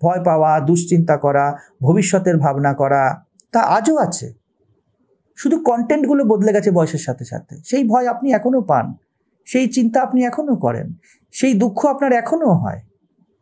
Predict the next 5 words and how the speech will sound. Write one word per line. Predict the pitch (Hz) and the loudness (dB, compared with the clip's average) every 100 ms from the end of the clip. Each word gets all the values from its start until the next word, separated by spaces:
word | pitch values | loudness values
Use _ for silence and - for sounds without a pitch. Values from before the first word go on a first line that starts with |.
| _ _ _ _ - | _ _ _ _ -2
তো | 254 - - - | -2 -2 -10 -4
তার | 165 196 | 0 2
মানে | 240 233 | 2 0
কি? | 165 170 - | -4 -4 -2
consistently | 180 202 - 269 - - 247 233 254 285 339 | -2 -2 -2 -4 -2 0 0 0 0 0 -2